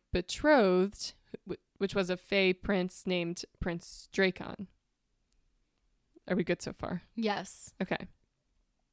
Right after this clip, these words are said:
Speaker 1: So he was horrified that he was getting a slave as a gift and let Miriam escape. So she fled and found Jurian,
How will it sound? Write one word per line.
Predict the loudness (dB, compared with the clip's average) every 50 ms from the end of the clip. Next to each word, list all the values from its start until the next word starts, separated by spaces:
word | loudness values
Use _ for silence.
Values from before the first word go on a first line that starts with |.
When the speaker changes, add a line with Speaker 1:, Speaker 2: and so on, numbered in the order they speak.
| _ _ _ _ _ _
Speaker 1:
So | -4 -2 0 2
he | 4 4
was | 4 4 4
horrified | 4 6 6 6 6 4 0 -2 -2 -2 -2 -2
that | -2 -2 -2 -6 _ _ _ _ _ _ _ _
he | -6 -6
was | -4 -2
getting | -2 -4 -4 -4
a | -6
slave | -6 -4 -2 -2 -2 -2 -2
as | -4 -6
a | -8
gift | -8 -8 -8 -8 -8 -10 -12 -16 -20 -20 _ _ _ _ _ _ _ _ _ _ _ _ _ 2
and | 4 4 6 4 2 0 2
let | 4 4 4 6
Miriam | 4 4 4 4 0 -2
escape. | -6 -8 -8 -8 -8 -10 -10 -10 -14 -18 -18 _ _ _ _ _ _ _ _ _ _ _ -6
So | -2 0
she | 2 4 6 6 6
fled | 6 4 2 4 6 6 8 8 6 4 2 2 0
and | 2 2 2 2
found | 2 0 0 0 0 -2 -4 -6 -8 -12 -14
Jurian, | -8 -2 2 2 4 4 4 4 2 2 2 0 0 0